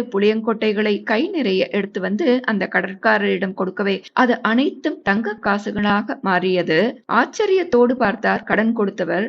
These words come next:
ஏதோ ஒரு தெய்வீக சக்தி இவரிடம் இருக்கிறது என்று அவரை கைகூப்பி வணங்கி அங்கிருந்து சென்றார். அந்த சிறுவனே மத்வாச்சாரியராக பிற்காலங்களில் உருவெடுத்தார். அற்புதங்கள் பல செய்த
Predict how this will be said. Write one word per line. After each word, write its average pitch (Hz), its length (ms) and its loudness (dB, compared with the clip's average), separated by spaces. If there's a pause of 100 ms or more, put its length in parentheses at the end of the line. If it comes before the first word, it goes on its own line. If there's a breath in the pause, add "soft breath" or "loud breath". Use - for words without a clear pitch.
(140 loud breath)
ஏதோ 233 280 0
ஒரு 247 240 2
தெய்வீக 240 680 2
சக்தி 226 460 -2
இவரிடம் 202 500 0
இருக்கிறது 202 500 0 (120)
என்று 226 300 0 (180)
அவரை 202 260 -2 (100)
கைகூப்பி 330 760 0
வணங்கி 208 440 -2 (140)
அங்கிருந்து 220 540 2
சென்றார். 202 520 0
அந்த 233 300 -2
சிறுவனே 269 380 0 (180)
மத்வாச்சாரியராக 214 1120 0
பிற்காலங்களில் 190 760 -2
உருவெடுத்தார். 175 720 0
அற்புதங்கள் 277 600 0
பல 220 160 4
செய்த 226 260 0